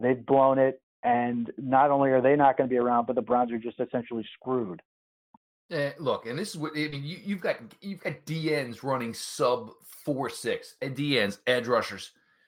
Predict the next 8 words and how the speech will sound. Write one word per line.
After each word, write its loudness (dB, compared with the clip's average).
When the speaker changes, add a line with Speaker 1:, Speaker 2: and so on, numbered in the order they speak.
Speaker 2:
You, 0
it, -10
you -2
just -4
have -2
to. -4
And 0
look, 4